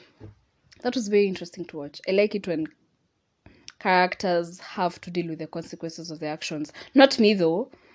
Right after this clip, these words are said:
I like watching characters doing tho-, that, not me, though. Anyway, um, <laughs> yeah, I feel like that's all I want to say about Stefan. There's so much more to him, I know that. But, um, just like the actor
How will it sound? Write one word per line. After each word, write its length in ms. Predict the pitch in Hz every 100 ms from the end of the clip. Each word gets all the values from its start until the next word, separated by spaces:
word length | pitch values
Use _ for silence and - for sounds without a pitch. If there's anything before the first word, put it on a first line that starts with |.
| _ 190
I 80 |
like 300 | 196 208 214
watching 420 | 180 175 175 165 160
characters 460 | 165 151 - 156
doing 220 | 147 151
tho-, 200 | 147 131 -
that, 320 | 165 151 -
not 220 | 170 160 160
me, 80 | 147
though. 200 | 151 -
Anyway, 380 | 202 185 160 151 -
um, 380 | 185 180 185 208
<laughs> 1400 | 254 247 269 262 285 294 311 285 - - - - -
yeah, 220 | 302 320
I 80 | 202
feel 180 | - 294
like 160 | 214 -
that's 240 | 180 - 180
all 180 | 170 175
I 80 |
want 220 | 160 160 175
to 220 | - 156
say 420 | - 165 160 165
about 380 | 117 151 147 -
Stefan. 480 | - 170 202 208 214
There's 180 | 208
so 180 | - 240
much 300 | 226 185 -
more 140 | 165 165
to 100 | 165
him, 360 | 190 220 254 175
I 100 | 165
know 200 | 165 175
that. 340 | 170 208 - - - - - _ _ _ _ _ _ _ _ _ _ _ _ _ _ _ _ _ 202
But, 840 | 202 202 202 185 185 185 - - - 208
um, 600 | 202 185 185 185 180 - _ _ _ _ _ _ _ -
just 260 | 190 196 196
like 260 | 190 175 -
the 180 | - 170
actor 540 | 156 - 175 165